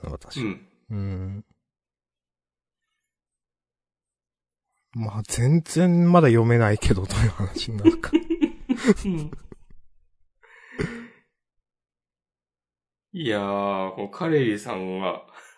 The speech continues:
Speaker 2: 惑星の破片と一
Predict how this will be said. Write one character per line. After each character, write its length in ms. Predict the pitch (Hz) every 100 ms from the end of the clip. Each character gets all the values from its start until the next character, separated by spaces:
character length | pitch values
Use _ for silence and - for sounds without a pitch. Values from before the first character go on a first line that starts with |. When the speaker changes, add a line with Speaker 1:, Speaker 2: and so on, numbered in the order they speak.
| _ _ - - - _ - - - _ _ _ _ _ _ _ _ _ -
Speaker 2:
惑 380 | 131 - _ -
星 380 | 143 131 135
の 180 | 139 127
破 220 | 127 151
片 300 | 147 135 120
と 180 | 120 117
一 200 | 117 -